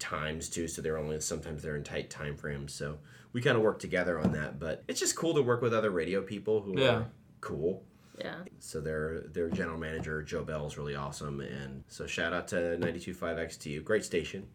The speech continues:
Speaker 1: And then leading up to what was the biggest surprise of the night and the weekend that, that made national news, when I was walking around with, it is, she is their midday personality now, Charlie, Charlie Max. She said to me on Sunday, she said,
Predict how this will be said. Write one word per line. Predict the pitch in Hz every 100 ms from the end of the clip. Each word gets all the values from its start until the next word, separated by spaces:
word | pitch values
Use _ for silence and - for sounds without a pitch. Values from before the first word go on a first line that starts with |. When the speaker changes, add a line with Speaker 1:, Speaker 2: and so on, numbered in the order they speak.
| - 95
Speaker 1:
And | 95
then | 87 87 87 -
leading | 110 120 131 120
up | 120 120
to | - 101 98
what | 95 95
was | 90 101
the | 98
biggest | 92 117 113
surprise | 98 104 98 92
of |
the | 92
night | 92 87
and | 87
the | 82
weekend | 92 101 87 80 80
that, | 80 -
that | 90 85
made | 92 87
national | 87 92 113 180 185 131 104 92
news, | 95 123 160 139 101 104 127 139 - - -
when | 87 95 113 107
I | 104
was | 101 101 92
walking | 92 95 104 - 101
around | 98 139 135 110 95
with, | 92 -
it | - 85
is, | 87 -
she | - 92
is | 87
their | 87 82
midday | 127 180 98
personality | - 80 - 73 71 71 71
now, | 73 80
Charlie, | - 104 104 80 80
Charlie | - 82 73
Max. | 80 110 - - - -
She | - - 104
said | 147 143
to | 135
me | 104
on |
Sunday, | 95 156 196 143
she | - 117
said, | - 104 95